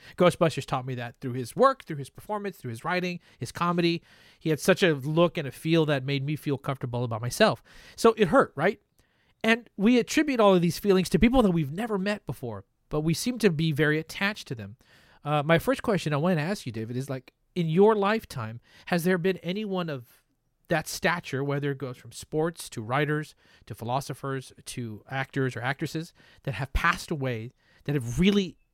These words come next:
hurt or impacted you, where you're like, "God, this one really hurts that this person is gone in this world"?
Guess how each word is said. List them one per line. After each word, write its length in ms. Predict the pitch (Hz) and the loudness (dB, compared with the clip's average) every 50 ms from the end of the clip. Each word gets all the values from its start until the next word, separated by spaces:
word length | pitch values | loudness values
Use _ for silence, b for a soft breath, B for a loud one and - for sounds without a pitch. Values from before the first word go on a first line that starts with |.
| _ _ | _ _
hurt 320 | - - - 226 233 220 - | -10 0 4 6 6 6 4
or 100 | 160 160 | 0 0
impacted 520 | 165 220 277 - 180 151 120 - - 135 117 | 0 0 0 0 -4 -4 -4 -4 -6 -6 -4
you, 140 | 123 131 | -4 -2
where 100 | 135 135 | -2 -2
you're 120 | 139 139 139 | -2 -2 -4
like, 180 | 131 131 - | -6 -8 -8
"God, 420 | - 180 202 185 170 156 143 135 117 - | -6 -4 -4 -4 -4 -6 -8 -10 -10 4
this 280 | - 202 202 - - - | 4 4 4 4 -2 -6
one 340 | 208 208 196 190 180 170 - _ _ _ _ _ _ _ _ - | -6 -4 -4 -4 -6 -10 -14 _ _ _ _ _ _ _ _ -10
really 400 | 131 135 165 170 160 151 156 139 | -4 2 4 4 4 4 2 0
hurts 460 | - - - 123 101 - - - - | -2 -4 -6 -6 -6 -6 -10 -10 -6
that 180 | 147 123 - | -6 -6 -4
this 140 | - 143 - | -4 -6 -8
person 380 | - - 135 127 - - 127 123 | -6 -6 -6 -6 -6 -8 -10 -10
is 120 | 120 - | -12 -12
gone 340 | - - 127 123 123 120 117 | -10 -8 -6 -6 -6 -6 -8
in 160 | 120 120 113 | -10 -12 -12
this 200 | 110 107 - - - | -12 -12 -14 -14 -18
world"? 260 | 95 65 - _ | -20 -20 -20 _